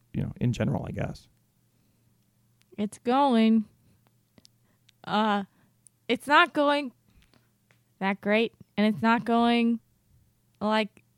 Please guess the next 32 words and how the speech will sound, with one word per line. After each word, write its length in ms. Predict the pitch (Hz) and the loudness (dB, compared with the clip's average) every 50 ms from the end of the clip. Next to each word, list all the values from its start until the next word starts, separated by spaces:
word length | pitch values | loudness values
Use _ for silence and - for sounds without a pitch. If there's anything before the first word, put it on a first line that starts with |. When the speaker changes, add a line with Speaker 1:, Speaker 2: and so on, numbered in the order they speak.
| _ _ _ - | _ _ _ -20
Speaker 2:
super 340 | - - - 254 247 - 254 | -14 -8 -8 -6 -4 -4 -4
bad, 520 | 196 214 220 240 240 220 196 190 196 190 - _ - - _ _ _ _ _ _ - _ _ _ 190 175 - | -2 0 0 2 2 2 0 -2 -4 -6 -10 _ -20 -20 _ _ _ _ _ _ -20 _ _ _ -20 -8 -6
but 380 | 190 185 185 185 185 185 - - _ _ _ _ _ | -4 -2 -2 -2 -2 -4 -6 -8 _ _ _ _ _
the 80 | _ 226 | _ -4
main 220 | 233 320 359 370 | 0 0 0 0
problem 480 | 339 - 339 320 320 320 339 330 330 339 - _ _ _ _ _ | 0 0 2 2 2 2 2 -2 -2 -4 -10 _ _ _ _ _
is 100 | 214 214 | -6 -2
that 300 | 220 220 214 214 202 - _ _ _ _ _ _ _ | 0 0 0 0 -2 -4 _ _ _ _ _ _ _
I 100 | - 190 | -8 -8
still 600 | 190 - - - - 254 262 269 277 285 285 277 _ _ | -8 -10 -14 -8 -2 0 0 2 2 0 0 -4 _ _
have 160 | _ 190 185 | _ -6 -2
not 400 | 190 190 202 208 220 226 220 208 | -2 0 0 0 0 -2 -2 -4
found 500 | 190 226 226 220 220 220 220 214 214 202 - _ _ _ _ _ _ _ _ _ _ _ _ _ - | -2 -2 0 2 2 2 2 0 -2 -2 -6 _ _ _ _ _ _ _ _ _ _ _ _ _ -4
a 80 | 214 | -4
way 460 | 208 190 196 196 196 196 196 202 202 - _ _ _ _ _ - | -2 0 -2 -2 -2 -2 -2 -4 -6 -10 _ _ _ _ _ -10
to 120 | - 208 | -8 -8
sleep. 500 | - - - 196 196 180 151 - - - - _ _ _ _ _ _ _ _ _ _ _ _ _ | -8 -6 -6 -6 -4 -6 -6 -8 -12 -20 -20 _ _ _ _ _ _ _ _ _ _ _ _ _
So 160 | _ - - 214 | _ -8 -4 -4
that's 180 | 214 208 - | -4 -4 -6
kind 220 | - - 220 196 190 | -6 -6 -4 -2 -2
of 100 | 175 190 - _ _ _ _ _ | -4 -6 -12 _ _ _ _ _
having 340 | _ - 196 190 180 185 185 | _ -6 -4 -2 0 0 -2
an 60 | 170 | -2
effect 380 | 170 - - 190 185 - _ - | -4 -6 -6 -8 -8 -8 _ -10
on 260 | 175 170 160 160 160 - _ _ _ _ _ _ _ _ _ _ _ _ - | -8 -6 -6 -6 -8 -10 _ _ _ _ _ _ _ _ _ _ _ _ -6
everything 400 | 202 208 196 202 - 208 196 190 | -4 -4 -4 -4 -2 -2 0 0
else, 380 | 180 170 160 170 - - - _ _ _ _ _ _ _ _ | 0 -2 -4 -6 -8 -14 -16 _ _ _ _ _ _ _ _
um, 400 | 175 170 165 160 156 156 160 - _ _ _ _ _ - | -8 -6 -6 -4 -4 -6 -8 -8 _ _ _ _ _ -6
as 160 | 190 190 185 | -6 -4 -4
you 60 | 202 | -4
could 120 | 180 190 | -4 -2
imagine. 480 | 175 180 170 165 175 175 185 180 180 180 | -2 0 0 -2 -4 -4 -4 -4 -4 -6